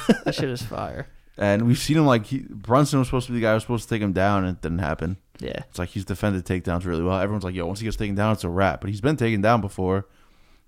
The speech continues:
Speaker 1: He survived it. I think
Speaker 2: Mm-hmm.
Speaker 1: Vettori took him down.
Speaker 2: Yeah.
Speaker 1: And he survived it. So, I mean, he looks the part. He looks well-rounded, and I, his striking is just world-class, obviously.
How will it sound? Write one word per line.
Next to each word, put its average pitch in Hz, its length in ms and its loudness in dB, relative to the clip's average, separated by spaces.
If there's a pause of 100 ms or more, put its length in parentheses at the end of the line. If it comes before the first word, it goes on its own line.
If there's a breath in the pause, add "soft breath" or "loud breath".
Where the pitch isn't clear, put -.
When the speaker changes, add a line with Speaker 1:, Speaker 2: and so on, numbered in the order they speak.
(320)
Speaker 1:
He 98 60 -12
survived 87 420 -2
it. 117 160 -4
I - 360 -20
think 127 140 -2
Speaker 2:
Mm-hmm. 110 120 -2
Speaker 1:
Vettori 107 280 2
took - 160 -8
him 87 100 -2
down. 85 340 -2 (1400 soft breath)
Speaker 2:
Yeah. 127 260 -2
Speaker 1:
And 92 100 0
he 95 60 2
survived 82 500 -2
it. - 180 -4
So, 98 380 -2
I 113 80 -6
mean, 123 320 -4 (560)
he 135 160 2
looks 127 300 0
the 123 100 -4
part. 131 260 -6
He 90 60 -4
looks 101 180 -6
well-rounded, 98 440 -2
and 85 120 -6
I, 85 80 -6 (260)
his 110 160 -4
striking 85 420 -2
is 82 80 -8
just 92 120 -14
world-class, - 560 -8
obviously. 85 480 -10